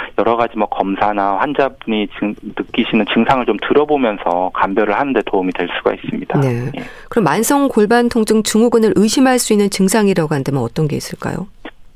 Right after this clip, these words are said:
Speaker 1: 어, 일-, 대개는 이제 초기에 배뇨 증상을 좀 같이 호소를 하는
Speaker 2: 네.
Speaker 1: 경우가 많고요. 골반을 포함한 이 음경이나 고환, 회음부 이런 데 중심으로 통증, 뭐, 통증이 없더라도 불편감이라도 있다면
Speaker 2: 음.
Speaker 1: 한번 오셔서 검사를 해보는 게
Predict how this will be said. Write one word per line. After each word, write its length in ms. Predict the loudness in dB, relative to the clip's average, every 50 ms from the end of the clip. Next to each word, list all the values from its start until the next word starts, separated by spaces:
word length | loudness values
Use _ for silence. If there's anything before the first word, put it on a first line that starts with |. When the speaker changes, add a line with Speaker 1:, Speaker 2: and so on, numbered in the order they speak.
| -2
Speaker 1:
어, 340 | 0 2 2 2 2 2 0
일-, 240 | 0 0 0 0 0 0
대개는 480 | 0 0 0 2 2 2 2 2 2 2
이제 100 | 2 0
초기에 320 | 0 0 -2 0 0 0 -2 0
배뇨 240 | 0 2 2 2 2
증상을 400 | 2 0 0 0 0 0 0 -2
좀 140 | -2 -4
같이 380 | -4 -4 -6 -6 -6 -2 0 0
호소를 360 | 2 0 0 2 2 0 0
하는 180 | 0 0 0 0
Speaker 2:
네. 60 | 0
Speaker 1:
경우가 300 | 0 0 0 0 -2 -2
많고요. 480 | -4 -4 -6 -6 -6 -2 0 0 0 0 -2 -6 -10 -10 -10 -10 -6 0
골반을 500 | 0 2 2 2 2 0 0 0 -2 -4
포함한 720 | -2 -2 0 0 0 0 0 0 0 0 0 -2 -2 -2 -2
이 340 | -2 -2 -2 0 -2 -2 -2
음경이나 680 | -2 0 0 2 2 2 2 2 0 0 0 0 0 0 -2
고환, 520 | -2 -2 0 0 2 2 0 0 -2 -2 -2
회음부 440 | 0 0 2 2 0 0 2 2 2
이런 240 | 4 2 2 2 2
데 160 | 2 0 0 0 -2
중심으로 640 | -2 -2 -2 -2 0 0 0 2 2 2 2 0 0 -4 -6 -6 -6 -8 -8 -6 -4
통증, 560 | 0 2 2 2 0 0 -2 -2 0 -2 -4 -6 -6
뭐, 140 | -6 -4 -4 -4
통증이 340 | -2 -2 -2 0 2 2 2
없더라도 460 | 2 0 0 -2 -2 -2 -2 -4 -4
불편감이라도 760 | -4 -4 -2 0 0 0 0 0 0 0 0 -2 -2 -2 -4
있다면 640 | -6 -4 -2 -2 -2 0 0 0 0 2 0 0
Speaker 2:
음. 40 | 0
Speaker 1:
한번 260 | 0 0 0 2 0
오셔서 300 | 0 0 0 -2 -4 -2
검사를 380 | -2 -2 -2 0 0 0 0 0
해보는 280 | 0 0 0 -2 -2 -4
게 280 | -4 -4 -4 -4 -6